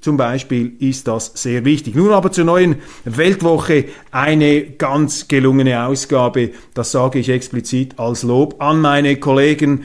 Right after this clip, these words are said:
Erik Ebneter und Beat Gygi, vor allem Beat Gygi, die das hier gestaltet haben mit einer Reihe von tollen Autoren, auch Comeback-Autoren, könnte man sagen. Wunderbar.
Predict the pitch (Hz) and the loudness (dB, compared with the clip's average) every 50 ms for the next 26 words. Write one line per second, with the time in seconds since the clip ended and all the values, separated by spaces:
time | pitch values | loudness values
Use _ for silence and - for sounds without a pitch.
0 | - - - - 135 135 135 139 139 - 175 143 147 143 151 147 143 147 143 131 | -10 -16 -6 -2 0 2 2 0 -2 -2 -2 -2 -2 0 0 -2 0 0 0 0
1 | 131 127 120 - - - 135 131 127 127 - - - 156 156 151 151 151 143 143 | 0 0 -2 -4 0 0 2 2 2 0 -2 -2 0 0 0 0 0 2 2 2
2 | 135 139 - - - - 123 123 131 135 127 120 127 123 123 117 - - 151 165 | 2 0 -6 -12 -4 0 0 2 2 2 0 2 2 0 0 -2 -2 -2 -2 -2
3 | 165 147 156 151 139 - - - - - - 139 139 127 127 117 - 135 131 127 | 0 0 0 0 0 -2 -6 -16 -18 -2 0 0 2 2 0 0 0 -2 -2 0
4 | - 120 - - 123 127 143 156 151 151 143 147 139 127 127 127 131 131 135 139 | -2 -4 -4 -2 0 0 0 0 -2 -4 -4 -2 -2 -2 -2 -2 0 0 0 0
5 | - 151 127 127 123 123 117 120 113 120 127 131 127 - 123 120 117 120 - 135 | -2 -4 -6 -4 -4 -4 -4 -4 -4 -2 -2 -2 -2 -2 -4 -6 -4 -2 0 0
6 | 135 139 139 131 123 120 117 117 - - 147 160 170 170 175 160 135 120 120 - | 2 2 2 0 0 -2 -2 -2 0 0 2 2 2 2 0 -2 -2 -4 -6 -8
7 | - - - - 160 170 208 214 - 185 175 185 175 - 208 175 156 160 165 156 | -8 -8 -4 -2 0 0 0 0 0 2 0 0 -2 -4 -6 -2 -2 -2 -2 0
8 | 160 165 156 160 165 156 151 147 139 131 131 - - - - - - 151 151 156 | 0 2 2 4 4 4 4 2 2 0 -2 -6 -14 -20 -20 -4 0 2 2 2
9 | 151 151 143 139 139 139 123 - 135 123 135 139 135 135 147 139 123 113 - - | 4 2 2 2 2 2 2 2 2 4 4 2 2 2 2 2 2 0 -4 -10
10 | - - 113 147 160 165 165 143 139 - 139 127 117 98 95 | -16 -4 0 2 4 4 4 2 0 2 2 2 2 0 -2